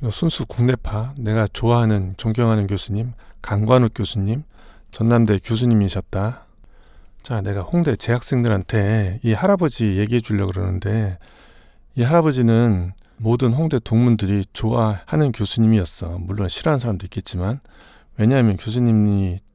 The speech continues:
재직 시절에 아침에 선생님이 교정에서 저 석조하는 정소리를 들으면서 학생들이 등교했단 말이야.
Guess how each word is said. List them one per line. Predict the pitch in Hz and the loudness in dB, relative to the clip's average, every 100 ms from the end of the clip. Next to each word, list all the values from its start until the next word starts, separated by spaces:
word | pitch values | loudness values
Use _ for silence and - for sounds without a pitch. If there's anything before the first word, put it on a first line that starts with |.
| - - | -20 -6
재직 | 107 117 - | -4 -4 -8
시절에 | - 104 90 87 90 - _ _ - - - | -6 -4 -2 -4 -6 -12 _ _ -20 -20 -12
아침에 | 101 - - 135 113 | -6 -4 0 2 0
선생님이 | 101 160 165 147 123 104 90 - _ _ - | 0 0 0 2 2 0 -2 -8 _ _ -16
교정에서 | - 110 131 123 98 101 87 90 - | -4 0 4 4 2 -2 -4 -6 -8
저 | - 90 | -10 -8
석조하는 | - 190 - 180 151 110 98 | -6 -8 0 2 4 2 0
정소리를 | - 104 - 185 160 113 | 0 0 2 2 2 0
들으면서 | - 107 104 95 92 | 0 0 0 0 -6
학생들이 | - - 151 120 - | -8 -4 -4 -4 -6
등교했단 | - 123 113 - 90 | 0 2 2 0 -6
말이야. | 87 85 87 92 | -6 -6 -8 -10